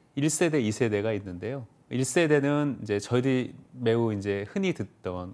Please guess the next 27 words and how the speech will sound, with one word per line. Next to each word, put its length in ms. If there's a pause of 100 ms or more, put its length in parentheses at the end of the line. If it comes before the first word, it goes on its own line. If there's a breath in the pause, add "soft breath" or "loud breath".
오랫동안 560
쓰인 260
약입니다. 540
바로 400
화학 360
항암제인데, 800 (480 soft breath)
어, 240
기존의 260
항암제 400
그러면 220
화학 240
항암제 540 (260)
이렇게 580
다들 300
인식하고 480
있습니다. 480
어, 40 (600 soft breath)
그래서 320
이 120
화학 300
항-, 240
항암제는 720 (220)
많은 560
암 140
환자들이 400
쓰고 340
있는 420